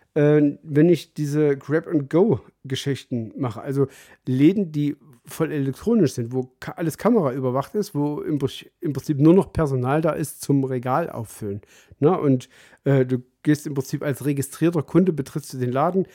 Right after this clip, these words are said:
äh, kannst dir aus dem Regal nehmen, was du, was du brauchst und gehst wieder aus dem Laden und es wird automatisch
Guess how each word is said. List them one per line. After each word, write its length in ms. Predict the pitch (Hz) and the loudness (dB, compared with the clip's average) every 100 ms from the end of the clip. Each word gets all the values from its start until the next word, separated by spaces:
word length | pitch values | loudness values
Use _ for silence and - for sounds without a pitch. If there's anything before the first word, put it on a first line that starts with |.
| - - _ _ | -20 -20 _ _
äh, 320 | 139 139 131 147 | 4 4 4 -2
kannst 340 | - 165 165 - | 0 2 2 -2
dir 120 | 139 | -2
aus 80 | 135 | 0
dem 100 | 127 | 0
Regal 340 | 123 127 151 | 0 0 2
nehmen, 180 | 165 135 | 4 4
was 200 | 127 - | 0 -4
du, 80 | 120 - _ | -12 -12 _
was 260 | 131 110 - | -6 -6 -8
du 220 | 120 113 _ _ | -10 -10 _ _
brauchst 380 | - 147 220 - | 0 2 2 -2
und 260 | 175 139 143 | -6 -6 -4
gehst 320 | 180 - 147 | -4 -4 -6
wieder 180 | 135 131 | -6 -6
aus 160 | 123 | -8
dem 140 | 147 131 | -8 -2
Laden 340 | 131 165 185 | 0 0 0
und 160 | 139 135 | -2 -2
es 160 | - | -6
wird 160 | 143 - | -10 -4
automatisch 640 | 151 170 120 127 139 | -2 0 -2 -4 -6